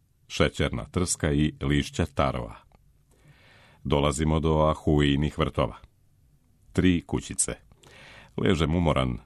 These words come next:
na verandu jedne od njih. Učenje sa Gobom. Nekoliko zgodnih žena, naročito jedna u ljubičastom kaftanu. Obilazim sa Huijom njegovu baštu i razgledam unutrašnjost kućica.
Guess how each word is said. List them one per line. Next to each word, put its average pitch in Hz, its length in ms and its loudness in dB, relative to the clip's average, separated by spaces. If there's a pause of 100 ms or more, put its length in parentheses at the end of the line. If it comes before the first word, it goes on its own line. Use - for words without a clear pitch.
na 73 100 0
verandu 67 480 -2
jedne 62 320 -6
od 60 160 -6
njih. - 320 -8 (800)
Učenje 73 500 2 (240)
sa 65 300 2 (120)
Gobom. 60 520 -2 (760)
Nekoliko 78 480 0
zgodnih 69 380 0
žena, 58 420 -4 (220)
naročito 67 480 -2
jedna 73 360 0
u 57 120 -4
ljubičastom 67 720 -2
kaftanu. 62 500 -4 (1120)
Obilazim 87 500 2
sa 73 300 0
Huijom 78 600 2
njegovu 71 360 0
baštu 69 460 -2
i 92 100 0
razgledam 80 480 0
unutrašnjost 71 680 -2
kućica. - 560 -4